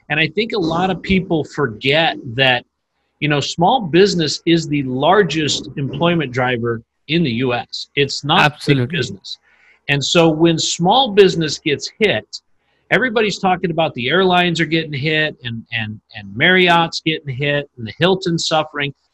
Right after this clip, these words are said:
Speaker 1: But, but you're right, the gym owner and the restaurant owner and, and those guys are really getting hurt. When that happens, that's gonna create quite a bit of opportunity because there's going to be a lot of constriction of the cash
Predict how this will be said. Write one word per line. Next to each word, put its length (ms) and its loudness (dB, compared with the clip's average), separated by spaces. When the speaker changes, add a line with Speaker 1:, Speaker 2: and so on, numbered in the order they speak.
Speaker 1:
But, 220 0
but 240 0
you're 160 -2
right, 360 2
the 100 -4
gym 340 2
owner 380 0
and 120 -4
the 80 -6
restaurant 540 0
owner 360 -4
and, 220 -8
and 160 -6
those 300 2
guys 320 -2
are 140 -2
really 440 0
getting 280 -2
hurt. 380 -4
When 320 0
that 240 0
happens, 480 -2
that's 220 -2
gonna 200 -4
create 440 -2
quite 460 -2
a 60 -2
bit 220 2
of 120 -4
opportunity 680 -4
because 380 -4
there's 200 -4
going 260 -4
to 60 -2
be 200 0
a 80 2
lot 340 -2
of 180 -8
constriction 580 -4
of 120 -6
the 80 -10
cash 640 -4